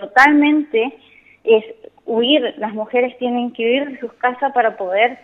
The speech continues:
sentir un, un, una contención, pero vecinal, porque terminan siendo los vecinos de denunciantes, eh, o sea, esa es la, la realidad de acá de Formosa,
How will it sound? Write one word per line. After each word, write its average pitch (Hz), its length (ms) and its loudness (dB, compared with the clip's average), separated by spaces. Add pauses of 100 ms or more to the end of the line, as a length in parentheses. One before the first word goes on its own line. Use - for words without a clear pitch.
(500)
sentir 226 380 -4
un, 240 320 -4
un, 240 460 -6
una 277 260 0
contención, 302 600 2
pero 240 200 6
vecinal, 247 600 2 (420)
porque 233 200 -2
terminan 247 520 0
siendo 262 220 0
los 277 140 0
vecinos 254 560 -2 (560)
de 214 100 4 (120)
denunciantes, 226 840 0 (160)
eh, 190 520 -2
o 185 100 -8
sea, - 340 -8
esa 262 340 -4
es 262 160 -6
la, 233 240 2
la 214 220 2
realidad 202 520 -2
de 208 100 -2
acá 214 160 2
de 220 160 0
Formosa, 226 600 -4